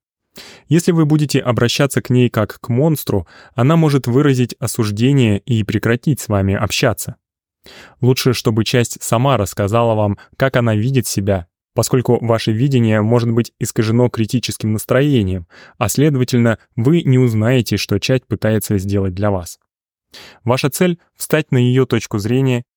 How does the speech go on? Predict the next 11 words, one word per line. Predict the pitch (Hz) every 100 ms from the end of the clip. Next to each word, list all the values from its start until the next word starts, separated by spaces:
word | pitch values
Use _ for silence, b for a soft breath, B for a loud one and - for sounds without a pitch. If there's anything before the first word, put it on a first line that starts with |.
| -
и |
понять | 120 117 127 110 -
её. | 95 90 82 _ _ _ _ _ B B B B
Иногда, | 113 110 110 147 147
по | 107
мере | 107 104
того, | 104 107 107
как | 104 -
вы | 107
узнаёте | 104 110 107 101
часть, | 104 135 139 -